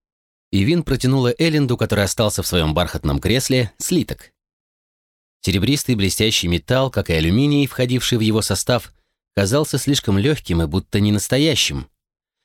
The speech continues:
Любой аламант, который случайно поджигал алюминий, чувствовал, как запасы любых других металлов мгновенно исчезали, оставляя его беззащитным.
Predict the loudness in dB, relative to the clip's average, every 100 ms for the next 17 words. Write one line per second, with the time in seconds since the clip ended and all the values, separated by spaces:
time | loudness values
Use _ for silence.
0 | _ -2 2 2 2 2 2 2 0 -2
1 | -4 -4 -2 0 2 2 0 -2 -4 0
2 | 2 2 2 2 2 0 -2 -4 0 0
3 | 0 _ _ -4 -2 0 0 0 0 0
4 | 0 2 0 0 -2 0 0 0 0 0
5 | 2 0 0 0 2 2 2 2 2 2
6 | 0 0 2 0 -2 -4 -4 0 0 2
7 | 2 2 0 0 0 0 0 0 -2 -4